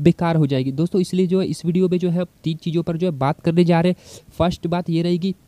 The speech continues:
क्या इसमें experience certificate ज़रूरी है, और, और अगर जिस बंदों के पास experience certificate नहीं है, तो वो भी क्या इस form को fill घ-, कर पाएंगे?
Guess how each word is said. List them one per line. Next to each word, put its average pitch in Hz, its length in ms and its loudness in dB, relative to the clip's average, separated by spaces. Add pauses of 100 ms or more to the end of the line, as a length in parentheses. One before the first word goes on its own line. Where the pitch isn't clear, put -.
(260)
क्या 175 240 -2 (180)
इसमें 165 260 0
experience 175 440 4
certificate 170 420 2
ज़रूरी 151 480 4
है, 180 180 4 (420)
और, 165 200 0 (120)
और 175 140 6
अगर 175 200 6
जिस 156 220 -6
बंदों 160 280 2
के 180 100 0
पास 180 220 4
experience 165 400 4
certificate 180 400 2 (100)
नहीं 170 220 4
है, 190 120 4 (260)
तो 151 80 2
वो 160 140 4
भी 185 80 4
क्या 175 140 0
इस 175 140 0
form 165 200 -4
को 180 120 -6
fill 214 240 0
घ-, - 280 -6 (460)
कर 165 120 4
पाएंगे? 131 380 2